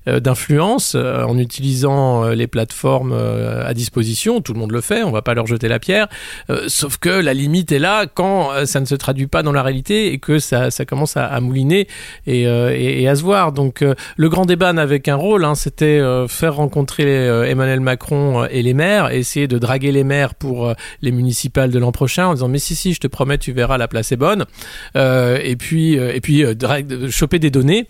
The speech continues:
euh, les données des, des électeurs, savoir un peu région par région, ville par ville, quels étaient, euh, les thèmes, euh, les plus forts pour pouvoir refaire des programmes,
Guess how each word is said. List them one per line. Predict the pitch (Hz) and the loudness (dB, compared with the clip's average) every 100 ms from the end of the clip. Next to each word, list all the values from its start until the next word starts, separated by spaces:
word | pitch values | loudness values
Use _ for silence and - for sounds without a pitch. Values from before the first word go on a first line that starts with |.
| - - - - | -10 -20 -14 -4
euh, | 110 127 | 0 2
les | 139 | 2
données | 143 147 | 2 2
des, | 135 123 120 | 2 2 2
des | 123 123 | 2 2
électeurs, | 127 120 202 | 0 0 -2
savoir | - 143 143 | 0 0 0
un | 147 | 0
peu | 160 | 2
région | 147 139 156 | 2 2 0
par | 143 127 | 0 0
région, | 139 151 | 0 0
ville | 139 143 | 0 -2
par | 131 127 | -2 -2
ville, | 139 208 190 - - | 0 -2 -4 -10 -8
quels | - 139 127 | -2 0 2
étaient, | 139 - 156 156 - - - | 0 2 2 2 0 -10 -6
euh, | 120 | -4
les | 120 | -2
thèmes, | 113 165 160 131 - - | -2 2 2 2 -4 -6
euh, | 131 | -4
les | 135 | -2
plus | 120 135 | -4 -4
forts | - 190 208 | 0 2 2
pour | - 123 | 0 -2
pouvoir | 151 135 113 | 0 0 0
refaire | 156 - 185 160 | -2 0 0 0
des | 143 | -2
programmes, | - 139 147 196 | -2 0 2 2